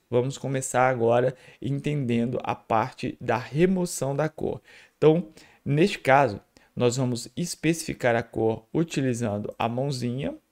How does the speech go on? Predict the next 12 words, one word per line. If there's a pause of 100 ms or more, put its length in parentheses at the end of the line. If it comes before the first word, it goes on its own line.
(140)
Eu
vou
vir
aqui
e
falar,
"Não,
eu
quero (300)
que
você
remova